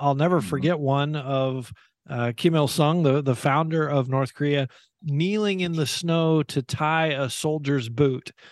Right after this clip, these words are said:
Speaker 1: Uh,
Speaker 2: Yeah, yeah.
Speaker 1: which, you know, look at, he's the servant of the people. He's a father figure for all of us. He kneels down and, and ties our boots in the snow.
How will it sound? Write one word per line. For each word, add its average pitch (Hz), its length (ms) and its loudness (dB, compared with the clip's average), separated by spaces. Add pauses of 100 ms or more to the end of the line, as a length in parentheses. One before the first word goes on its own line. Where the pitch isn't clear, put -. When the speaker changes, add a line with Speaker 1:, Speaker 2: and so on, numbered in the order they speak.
(240)
Speaker 1:
Uh, - 60 4
Speaker 2:
Yeah, 143 300 6 (120)
yeah. 113 220 6
Speaker 1:
which, - 140 -4 (420)
you 165 80 2
know, 156 140 4
look 170 280 -2
at, 185 200 0
he's 190 380 -4
the 151 120 2
servant 196 420 0
of 156 120 2
the 156 80 2
people. 147 320 0
He's 151 240 -2
a 165 80 0
father 180 420 -2
figure 165 300 -4
for 160 160 -2
all 147 180 2
of 135 120 -2
us. 131 180 -2
He 160 180 0
kneels 170 380 0
down 165 260 2
and, 147 140 0
and 143 200 -2
ties 147 320 0
our 135 140 2
boots 143 380 -4
in 131 80 -8
the 127 100 -2
snow. 139 520 0